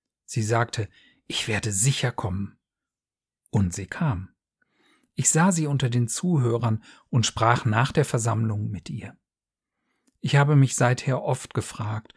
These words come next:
ob aus diesem Funken eine Flamme geworden ist. Es ist vielleicht sinnvoll, darüber zu sprechen, welche Wirkung die bloße Lektüre dieser göttlichen Worte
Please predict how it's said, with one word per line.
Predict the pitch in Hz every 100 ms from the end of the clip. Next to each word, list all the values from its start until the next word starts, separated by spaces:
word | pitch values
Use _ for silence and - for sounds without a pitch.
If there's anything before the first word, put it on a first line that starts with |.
| - _ _ _
ob | - 135 - _
aus | - -
diesem | - 107 107
Funken | - - 139 170 160 156 - _ _ -
eine | 113 113
Flamme | - - 104 101
geworden | 101 95 98 104 104
ist. | 110 98 - - _ _ _ _ _ _ _ _ _ _ _ _ _ _ _ _
Es | - 139
ist | 165
vielleicht | - 131 120 -
sinnvoll, | 127 147 - 117
darüber | 117 113 110
zu | - 120
sprechen, | - 127 - 117 - - - _
welche | 120 165 - 156
Wirkung | 120 156 185 139 117
die | 117
bloße | 107 117 190 185 165
Lektüre | 127 - - 143 170 135
dieser | 113 110 113
göttlichen | 127 131 131 - 113
Worte | 104 110 127 131